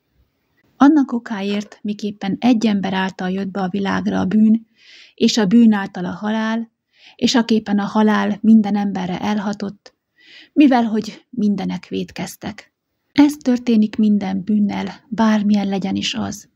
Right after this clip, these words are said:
A gonosz megsokszorozza önmagát akaratunk ellenére,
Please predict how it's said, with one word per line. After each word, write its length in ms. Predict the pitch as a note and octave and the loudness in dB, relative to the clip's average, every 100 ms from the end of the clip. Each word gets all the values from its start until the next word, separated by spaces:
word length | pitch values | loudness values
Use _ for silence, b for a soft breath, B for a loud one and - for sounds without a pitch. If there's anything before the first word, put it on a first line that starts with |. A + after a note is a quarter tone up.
| _ _ b b b | _ _ b b b
A 180 | b A#3+ | b 4
gonosz 400 | C4+ C4 B3+ - | 6 4 2 -2
megsokszorozza 880 | A3 - G#3 G3+ - G3+ G3 G#3+ G#3+ | -4 -4 -10 -10 -10 -10 -12 -12 -6
önmagát 560 | G#3 G3+ F#3+ F#3+ F#3+ | -4 -4 -4 -6 -4
akaratunk 680 | B3 A3+ A3 G3 - F#3+ - | -2 0 -2 -4 -6 -6 -4
ellenére, 640 | G3 G3+ G3 G3 F#3+ F#3+ | -2 0 0 -2 -2 -4